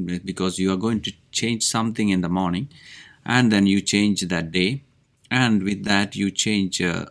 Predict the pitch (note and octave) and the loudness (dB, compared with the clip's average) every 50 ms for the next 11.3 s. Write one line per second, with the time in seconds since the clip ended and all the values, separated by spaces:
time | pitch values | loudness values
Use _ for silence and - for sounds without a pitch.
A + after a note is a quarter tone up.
0 | - - F#2 F2+ G2 G2 - - - B2 A#2+ A#2+ A#2+ A#2+ B2+ C#3+ - - - - | -8 -4 -2 -2 0 0 -2 -2 0 0 0 0 0 0 -2 -4 -4 -8 -8 -6
1 | F#2+ F2+ F2+ - F#2 F2+ F#2 F#2+ G2 F2+ _ - - - G2 G2 F#2+ - - G#2 | -4 -4 -4 -2 -2 -2 0 0 -2 -4 _ -12 -8 -4 -4 -4 -4 -2 -2 -2
2 | G#2 G2+ G2+ - - G2 F#2 E2+ - - G#2 G#2 G2 G#2 _ - _ _ - - | -2 -2 -4 -6 -6 -6 -6 -6 -4 -4 -2 -2 -2 -4 _ -14 _ _ -20 -20
3 | - _ - - C3+ C3+ C#3 C3 B2 A2+ A2 A2 G#2+ G2+ - - A#2 A2+ A2+ A2 | -20 _ -4 0 2 4 4 4 4 4 4 4 2 2 0 0 0 2 2 2
4 | G#2 G2 - G#2 G2 F#2+ F2+ F2+ F2 F2 D#2+ - - - F#2+ F#2 F2 F#2 F2+ F#2 | 0 0 0 0 0 0 0 0 -2 -4 -6 -10 -8 -6 -6 -4 -2 -4 -2 -2
5 | G#2 B2 C#3+ C#3+ C#3+ - - - - - G2 F#2+ F#2 F#2 F#2+ G#2 A2+ A2+ B2 B2+ | 0 0 0 0 -2 -4 -6 -6 -4 -4 -2 0 0 0 0 0 0 0 -2 -4
6 | - - - - G2 F#2+ F#2 F#2 - - F#2 F#2 F#2+ G2+ G2+ G2 G2+ F#2+ - - | -6 -10 -8 -6 -4 -2 -2 -4 -4 -4 -2 0 0 0 0 0 -2 -4 -4 -6
7 | F#2 F#2 - - F2+ F2+ F2+ F#2 F#2+ G#2 A#2 A2 F#2+ F#2 A2+ - _ _ - _ | -10 -10 -6 -4 -4 -2 -2 -4 -2 -2 -2 -2 -2 -4 -8 -12 _ _ -20 _
8 | - - A#2 A2+ G#2+ F#2 - F#2 G2 G2+ G2 F2 - - A#2+ B2 A#2 G2+ F#2+ F#2+ | -6 -2 0 0 0 2 2 2 2 2 2 0 -2 0 2 4 4 4 4 2
9 | F#2+ - - - F#2+ F2+ E2 F2 F#2+ F2+ F2+ F2+ F2+ F2+ F2+ E2+ D#2+ - - A#3+ | 0 -4 -6 -6 -6 -4 -2 -2 -2 0 0 0 0 0 0 -2 -2 -2 -4 0
10 | A2 A#2 A2 - A2 G#2 - - - - C#4+ - - - D4 - F#3 E3+ - - | 0 0 2 2 0 -2 -2 -4 0 0 0 0 0 -2 -4 -2 -2 -4 -4 -4
11 | - - - - - | -2 -4 -4 -4 -4